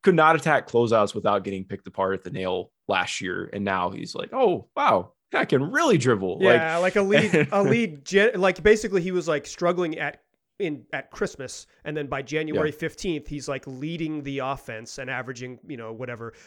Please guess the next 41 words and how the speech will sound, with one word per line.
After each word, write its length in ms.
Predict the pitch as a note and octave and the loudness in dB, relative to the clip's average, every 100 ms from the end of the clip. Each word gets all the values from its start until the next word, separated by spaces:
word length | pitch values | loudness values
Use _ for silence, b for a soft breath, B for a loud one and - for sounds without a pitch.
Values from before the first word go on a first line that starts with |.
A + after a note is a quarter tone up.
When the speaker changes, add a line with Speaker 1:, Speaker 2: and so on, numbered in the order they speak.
| - | -10
Speaker 2:
twenty-five 600 | C#3 C3 - A#2 A#2+ A#2 | -8 -8 -10 -8 -8 -10
and 120 | A2 | -10
nine 380 | B2 A2 G2+ G#2+ | -10 -10 -12 -14
or 60 | |
twenty-five 480 | G#2+ B2+ B2+ B2 A#2 | -14 -12 -10 -10 -10
and 80 | A2+ | -8
Speaker 1:
Yeah, 40 | |
Speaker 2:
seven 360 | - G2+ F2+ A#2 | 0 0 0 2
or 60 | |
Speaker 1:
it 40 | C3 | 6
Speaker 2:
whatever 60 | |
Speaker 1:
was 160 | C3+ A2+ | 6 6
Speaker 2:
it 20 | |
was. 40 | A2 | 4
Speaker 1:
nuts. 320 | F2+ - - | 0 -2 0
Speaker 2:
Like, 100 | G3 | 2
he 140 | A#3+ | 4
took 240 | A#3 C4 C#4 | 4 4 6
Speaker 1:
And 140 | G3 | 6
Speaker 2:
a 20 | |
massive 640 | E3 E3 F3 F3 - D#3+ B2 | 4 0 2 2 2 -6 -8
jump. 300 | B2+ C3 A2+ | -6 -8 -4
So 140 | F#3 | 4
I'm 140 | G#3+ A3 | 6 8
with 220 | A3 G#3+ | 8 6
you. 160 | C#3+ C#3 | -6 -4
Speaker 1:
Yeah. 80 | |
Speaker 2:
Like, 240 | D3+ D3+ - b b b b _ - | -4 -4 -8 b b b b _ -2
that 240 | F#3+ G#3+ | 4 4
was 100 | G3+ | 4
sort 140 | - G3 | 2 0
of 200 | C#3+ - _ _ _ _ | 0 -8 _ _ _ _
wild, 460 | D#3+ D#3+ B2+ C3 - b b - | 2 2 2 -2 -10 b b -6
and 280 | D#3+ F3 - - | -4 -4 -6 -2
I 120 | E3+ | 2
don't 180 | G3+ - | 2 2
think 180 | F#3 | -2
we 80 | F#3 | -2
can 140 | - D#3 | -6 -6
project 380 | D#3+ D#3+ D3+ | -4 -2 -2
another 420 | C#3+ E3 F#3+ F#3 | -2 -2 0 -2